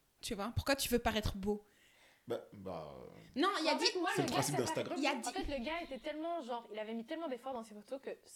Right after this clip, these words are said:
Speaker 3: ça paraissait presque superficiel, tu vois.
Speaker 1: Voilà.
Speaker 2: Ok.
Speaker 3: Et par exemple, toutes les photos, il, il montrait un truc de marque dedans. Ou, euh,
Speaker 1: Non.
Speaker 3: ou, « Ah, regarde, je suis à Dubaï. » Ou, Ah,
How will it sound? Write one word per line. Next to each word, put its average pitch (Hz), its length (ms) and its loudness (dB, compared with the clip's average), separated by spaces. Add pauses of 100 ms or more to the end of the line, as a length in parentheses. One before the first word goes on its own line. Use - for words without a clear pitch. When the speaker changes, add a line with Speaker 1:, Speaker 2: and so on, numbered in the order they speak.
(340)
Speaker 3:
ça 233 100 -4
paraissait 202 320 -6
presque - 300 -8
superficiel, 226 840 -8 (120)
tu 180 100 -10
vois. 185 160 -2
Speaker 1:
Voilà. 262 100 -4 (400)
Speaker 2:
Ok. 127 260 -12 (360)
Speaker 3:
Et 240 120 -2
par 302 140 -2
exemple, 285 260 -2 (180)
toutes 466 220 -4
les 330 60 -4
photos, 294 260 -4
il, 277 240 -2
il 233 100 -4
montrait 240 300 -4
un 233 80 -4
truc 226 260 -8
de 202 80 -4
marque 202 360 -8
dedans. 180 260 -14 (280)
Ou, 196 180 -6
euh, 190 140 -2
Speaker 1:
Non. 170 120 -8 (220)
Speaker 3:
ou, « 226 120 -6
Ah, 359 240 2
regarde, 320 220 -2
je 277 80 -2
suis - 160 -6
à 254 60 -2
Dubaï. » 233 680 -2
Ou, 226 80 -2
Ah, 247 140 -2